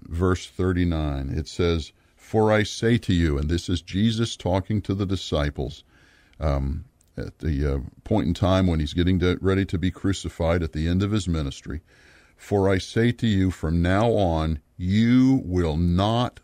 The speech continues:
see me until you say, 'Blessed is he who comes in the name of the Lord.'"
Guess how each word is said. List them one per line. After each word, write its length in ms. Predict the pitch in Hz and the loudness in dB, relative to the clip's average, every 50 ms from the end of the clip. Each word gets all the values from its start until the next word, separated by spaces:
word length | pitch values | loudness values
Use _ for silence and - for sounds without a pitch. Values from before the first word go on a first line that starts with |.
| _ - | _ -16
see 500 | - - - - - - 151 156 160 147 | -14 -14 -14 -8 -2 0 2 2 4 4
me 420 | 139 135 123 120 117 117 123 - _ _ _ _ _ _ _ _ _ _ _ - | 4 4 4 4 4 2 0 -2 _ _ _ _ _ _ _ _ _ _ _ -4
until 480 | - 90 90 87 - - - 107 98 95 | 0 0 2 2 0 -2 -2 0 0 0
you 240 | 92 87 90 95 92 | 0 0 0 0 -2
say, 640 | - - - - - 101 92 82 78 78 76 78 - 85 | -2 -6 -8 -4 -4 -2 -2 -2 -2 -4 -6 -8 -6 -2
'Blessed 540 | 87 95 95 104 110 107 - - 123 113 117 | 0 2 2 2 2 0 -2 -4 -2 0 0
is 180 | 113 110 - | -2 -2 -2
he 360 | - 117 92 85 85 85 80 - _ - - - - _ _ | -4 -2 -2 -2 -2 -4 -8 -10 _ -20 -20 -20 -20 _ _
who 140 | - 107 95 | 0 0 0
comes 400 | - - 98 90 90 90 80 82 | 2 0 2 4 4 4 4 2
in 120 | 92 85 | 2 2
the 80 | 87 85 | 4 4
name 280 | 82 82 82 80 78 | 4 4 4 4 2
of 80 | 80 76 | 2 2
the 100 | 80 78 | 0 0
Lord.'" 460 | 71 69 80 85 76 69 71 76 69 | 0 0 0 0 0 0 -2 -4 -6